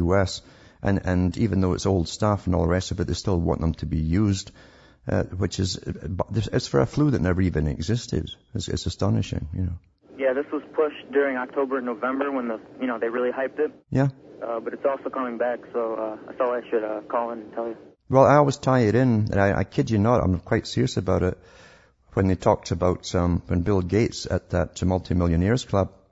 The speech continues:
Speaker 1: with, on depopulation, and he said, "We can use vaccines for depopulation purposes." I wonder what people think. That's in the mainstream media. Uh, what did the public, did they ever think beyond what he's actually saying?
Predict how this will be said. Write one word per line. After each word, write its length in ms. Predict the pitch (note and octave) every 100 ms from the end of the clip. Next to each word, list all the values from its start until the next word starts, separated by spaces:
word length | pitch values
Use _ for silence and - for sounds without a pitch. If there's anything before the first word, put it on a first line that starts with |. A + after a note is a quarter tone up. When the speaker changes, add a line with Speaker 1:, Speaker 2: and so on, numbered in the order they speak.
| _ _ _ _ _ _ _ _ _ _ _ _
Speaker 1:
with, 180 | F2 E2+ -
on 180 | F#2 F2+
depopulation, 840 | G2+ - G2+ F#2+ E2+ F2+ A2+ -
and 100 | F2+
he 140 | F2+ G2+
said, 300 | - F#2 E2+
"We 80 | -
can 240 | F#2+ F#2+
use 500 | F#2+ B2+ F2+ E2+ - - - -
vaccines 760 | - F2+ F#2+ - - G#2+ F#2+ F#2
for 160 | - E2
depopulation 1080 | F#2 F#2 - G2 - F2+ E2+ F#2+ - D2+
purposes." 720 | D#2 A2+ - G#2+ - - - - _ _ _ _ _ _ _ - _
I 60 | B2
wonder 200 | E3 E3
what 140 | B2+
people 200 | A#2+ F#2
think. 340 | F2 A#2 G2+ - - -
That's 220 | E3 D3+
in 80 | B2+
the 40 |
mainstream 520 | A2+ G2+ F#2+ F#2+ F#2+ G2
media. 400 | C#3 C#3 G#2 G#2 - -
Uh, 80 | - G#2+
what 260 | - A2+ F3
did 120 | F3+
the 60 | E3+
public, 580 | - B2+ G2+ - - -
did 100 | B2+
they 60 |
ever 180 | E3+ F3
think 340 | - G#2 A#2+
beyond 320 | - E2 E2+ F2
what 240 | - -
he's 120 | -
actually 320 | F#2+ - -
saying? 400 | - E2+ F2+ C3